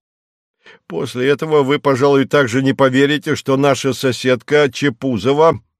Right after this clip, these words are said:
Елена Антоновна сама, заметьте, сама мне рассказала, как она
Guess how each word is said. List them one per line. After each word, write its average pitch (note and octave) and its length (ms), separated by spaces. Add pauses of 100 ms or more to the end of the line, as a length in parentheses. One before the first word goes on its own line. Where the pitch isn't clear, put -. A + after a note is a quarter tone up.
Елена D3+ 540
Антоновна D3+ 760 (460)
сама, B2+ 580
заметьте, F#2+ 640
сама G#2+ 800
мне A2+ 340
рассказала, G2+ 960
как A#2 320
она A#2 300